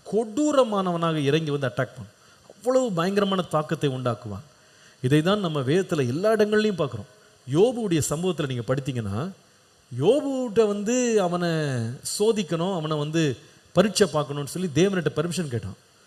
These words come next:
கர்த்தர் சொல்றாரு, "அவனுடைய சரீரத்தை தொட்டுறாத, அவன் ஜீவனை வந்து அவன்கிட்ட கொடுக்க மாட்டேன்னு" சொன்ன உடனே இறங்கி வர்றான் பாருங்க. அவனுடைய ஆக்ரோஷத்தை பார்த்தீங்கன்னா, பத்து பிள்ளைங்க போச்சு, வீடு போச்சு, அவனுடைய ஆஸ்தி, அவனுக்கு இருந்த ஆடு மாடு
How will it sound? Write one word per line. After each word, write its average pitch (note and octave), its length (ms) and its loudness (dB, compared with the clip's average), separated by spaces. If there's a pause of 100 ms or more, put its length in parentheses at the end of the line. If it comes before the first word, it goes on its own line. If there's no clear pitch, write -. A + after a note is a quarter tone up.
(220)
கர்த்தர் F3+ 380 -2
சொல்றாரு, F3+ 280 6
"அவனுடைய D#3 640 2 (140)
சரீரத்தை F3+ 400 0
தொட்டுறாத, E3 420 2
அவன் D#3+ 240 -2
ஜீவனை F3 320 -2
வந்து D#3 240 -2
அவன்கிட்ட B2+ 220 -6
கொடுக்க E3 200 -6
மாட்டேன்னு" B2 300 -4
சொன்ன A#2 260 -10
உடனே C#3+ 340 -2 (480)
இறங்கி G3 500 0
வர்றான் E3+ 420 -2
பாருங்க. E3 260 -2
அவனுடைய C#3 200 -4
ஆக்ரோஷத்தை F#3+ 760 -4
பார்த்தீங்கன்னா, B2+ 560 -4 (180)
பத்து C#3+ 300 -6
பிள்ளைங்க G3 360 -2
போச்சு, C3+ 380 -6
வீடு G#3 220 -2
போச்சு, D3+ 300 -8 (920)
அவனுடைய C3 380 0
ஆஸ்தி, G#3 500 0
அவனுக்கு D3 400 0
இருந்த G#3+ 300 4
ஆடு F3+ 380 0
மாடு F#3 500 2